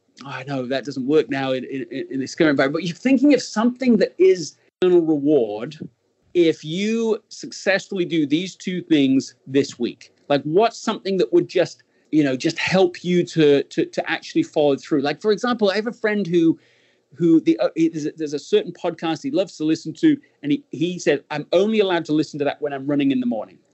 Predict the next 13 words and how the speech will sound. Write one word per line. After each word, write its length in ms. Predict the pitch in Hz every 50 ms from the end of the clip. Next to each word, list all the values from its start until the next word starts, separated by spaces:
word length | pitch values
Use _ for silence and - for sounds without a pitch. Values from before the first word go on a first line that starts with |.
| _ _
on 120 | - 139 139
the 60 | 139
treadmill." 440 | - - 127 107 104 107 90 - - _ _ _ _ _ _
So 160 | - 170 165 -
he's, 240 | 185 180 165 - -
he's 160 | - 175 156 160
rewarding 540 | 185 180 165 160 196 208 226 233 220 208 196
himself 440 | 180 170 - - - 156 151 - 156
immediately 560 | 151 156 165 185 196 190 175 175 - - 139
for 160 | - - 139
doing 500 | 131 123 123 156 170 175 175 170 165 156
the 80 | 151 139
thing 340 | - - 156 143 139 135